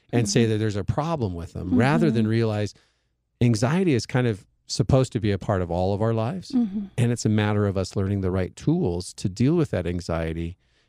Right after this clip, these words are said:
Speaker 1: to be successful in life.
Speaker 2: That's right. And I also think that sometimes when we see anxiety behaviors, uh, come up in our kids, we start seeing them as sort of vulnerable and weak. And,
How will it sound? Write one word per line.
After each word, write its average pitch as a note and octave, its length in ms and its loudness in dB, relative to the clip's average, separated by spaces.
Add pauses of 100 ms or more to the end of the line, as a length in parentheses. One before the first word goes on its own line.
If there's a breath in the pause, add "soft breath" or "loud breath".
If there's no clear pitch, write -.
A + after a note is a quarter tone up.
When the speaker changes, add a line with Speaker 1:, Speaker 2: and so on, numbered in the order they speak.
(200)
Speaker 1:
to G#2 80 4
be F#2+ 160 2
successful D#2+ 640 -4
in - 100 -12
life. - 280 -20 (300)
Speaker 2:
That's C4+ 220 -2
right. C#4+ 100 2
And C4+ 100 2
I A#3+ 80 4
also E4+ 320 0
think A3+ 280 0
that - 160 0
sometimes D4 560 2 (800 soft breath)
when C4 500 4
we A#3 180 0
see C#4+ 640 2 (360 loud breath)
anxiety A#3 480 0
behaviors, G#3 640 0 (720 loud breath)
uh, - 40 -16 (120)
come B3+ 160 4
up A#3 140 2
in A3 80 0
our F#3+ 100 -4
kids, A3 380 -4 (280 loud breath)
we B3 60 2
start - 240 -2
seeing C4 380 2
them A3+ 200 0 (100)
as A3 420 -2 (680 soft breath)
sort A3+ 220 0
of G3+ 80 -2
vulnerable A3 760 2
and G#3 240 -2
weak. G#3+ 580 -2
And, A2+ 360 -2